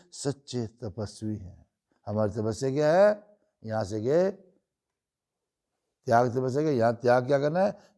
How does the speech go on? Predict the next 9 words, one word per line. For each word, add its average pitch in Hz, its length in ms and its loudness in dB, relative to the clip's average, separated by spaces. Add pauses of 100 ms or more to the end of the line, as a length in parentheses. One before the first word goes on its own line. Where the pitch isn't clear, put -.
इस 117 240 -8
देह, 113 340 0
देह 110 280 0
की 110 160 -4
दुनिया 107 380 -4
का 107 220 -4
त्याग 104 420 -6
कर 104 100 -10
दिया, 92 300 -14